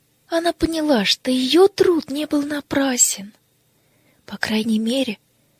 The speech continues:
хоть один мальчик понял и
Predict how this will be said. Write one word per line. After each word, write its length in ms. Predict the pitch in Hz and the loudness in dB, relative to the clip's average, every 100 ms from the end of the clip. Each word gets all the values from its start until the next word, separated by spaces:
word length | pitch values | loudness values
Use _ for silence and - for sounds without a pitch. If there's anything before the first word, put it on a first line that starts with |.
| _ _ _ _ | _ _ _ _
хоть 320 | - 208 - | -8 -6 -2
один 380 | 214 - 320 320 | -4 -2 -4 -4
мальчик 640 | 302 262 185 - 202 - - | -2 0 -2 -2 -6 -6 -16
понял 520 | - 285 311 226 180 - _ _ _ _ _ _ _ - | 2 6 6 4 -2 -8 _ _ _ _ _ _ _ -4
и 260 | 285 285 | -4 -4